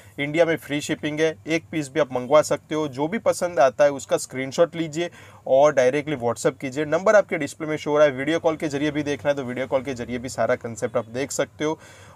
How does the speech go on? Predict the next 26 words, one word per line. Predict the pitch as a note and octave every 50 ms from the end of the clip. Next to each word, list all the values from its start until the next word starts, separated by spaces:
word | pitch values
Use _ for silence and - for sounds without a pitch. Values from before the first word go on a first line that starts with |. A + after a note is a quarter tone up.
| -
और | C3 C3+ D3 C#3+
इसके | C#3+ - - - F#3
अलावा | - - C#3 C#3+ D3+ D#3+ E3+ E3
भी | D3+ D3 F3+ F3+ F3+ - _ - -
और | D#3 F3 G3 G3+
भी | F#3 A3+ G3
ज़्यादा | G#3 G#3 F3+ G3
नया | F#3 F3 D#3 D#3+ E3
collection | - - D3+ D3 D3 - - E3 D3+
चाहते | C#3+ - C3 A#2+ A#2 - D3+
हो | C3+ A#2 A#2 - - - -
तो | - E3
आप | - C#3+ C#3+ -
एक | C3+ B2 -
बार | D3+ D3 C#3+
shop | - - B2 A#2 A2
visit | B2 A#2+ A#2 B2+ -
कीजिए। | - C#3 A#2+ A#2 B2
अहमदाबाद, | - A#2 A#2 B2 C3 D3 D3+ D3+ D#3+ D#3 -
अहमदाबाद | C3+ B2+ C3 C#3 C#3 C3+ B2+
के | - D3
आसपास | B2 A#2+ B2 - - C#3 C3+ - C#3+
रहते | C3 A#2+ C#3+
हो | B2
तो | C#3+ C3+
shop | - - A#2+ A#2